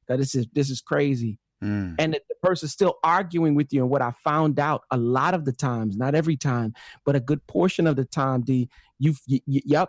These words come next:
Speaker 1: you are arguing over something so simple. But what ended up happening was there have been a series of offenses
Speaker 2: Mm.
Speaker 1: or hurt that you have allowed to happen to your spouse. And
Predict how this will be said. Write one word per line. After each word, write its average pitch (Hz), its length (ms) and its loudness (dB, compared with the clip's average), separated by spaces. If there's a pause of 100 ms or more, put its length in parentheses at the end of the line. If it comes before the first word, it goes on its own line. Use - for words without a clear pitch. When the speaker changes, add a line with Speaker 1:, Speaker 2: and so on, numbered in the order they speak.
Speaker 1:
you 147 240 0
are 147 320 2
arguing 135 480 2
over 127 200 0
something 127 440 -2
so 131 200 -2
simple. 131 380 -2
But 117 140 -2
what 127 260 -2
ended 139 240 0
up 127 140 -4
happening 139 500 -2
was 120 320 -2 (380)
there 143 80 2
have 135 160 0
been 131 140 0
a 117 60 0
series 156 680 0
of 127 200 -4
offenses 127 1000 -4 (400)
Speaker 2:
Mm. 101 360 -2 (520)
Speaker 1:
or 127 260 2
hurt - 640 -4 (1160)
that 120 560 0 (220)
you 147 220 2
have 139 260 2
allowed 123 760 -2 (320)
to - 120 -2
happen 131 380 -2
to 139 120 -2
your 127 140 -2
spouse. 117 420 -4
And 117 180 -4